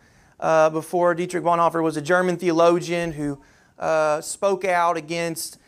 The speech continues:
uh, Nazi Germany, against Hitler and what he was doing, um, and he was imprisoned, being linked to an assassination plot. So he was,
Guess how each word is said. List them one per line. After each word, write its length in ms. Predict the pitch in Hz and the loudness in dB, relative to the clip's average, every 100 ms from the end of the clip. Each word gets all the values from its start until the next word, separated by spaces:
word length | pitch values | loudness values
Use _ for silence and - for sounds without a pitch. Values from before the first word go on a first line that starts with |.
| _ _ | _ _
uh, 280 | - 165 160 | -2 2 2
Nazi 360 | 160 170 170 180 | 4 2 2 -4
Germany, 720 | 151 170 175 180 175 175 170 | 2 2 2 0 0 0 -2
against 500 | 156 165 170 - - _ _ _ _ | -2 -4 -6 -6 -10 _ _ _ _
Hitler 320 | 202 202 190 | -2 2 2
and 100 | 180 | 2
what 100 | 180 | 0
he 100 | 175 | -2
was 120 | 160 | -4
doing, 720 | 151 196 202 185 175 170 180 | 0 2 4 4 2 -2 -4
um, 320 | 170 160 160 156 | 0 2 0 -2
and 100 | 147 | -6
he 160 | 190 | -2
was 260 | 190 170 - - - | 0 0 -2 -14 -8
imprisoned, 600 | 170 - 247 294 202 190 _ _ _ _ - | -6 0 2 2 0 -2 _ _ _ _ -10
being 260 | 180 175 - _ - | -6 -6 -10 _ -2
linked 300 | 190 185 - | -2 -2 -2
to 120 | 190 | -2
an 60 | |
assassination 840 | 165 - 190 175 185 185 214 208 180 | 0 2 2 2 0 0 0 -2 -6
plot. 360 | - 170 156 156 | 2 4 4 2
So 120 | 170 | -4
he 140 | 190 | -4
was, 240 | 202 180 | -4 -6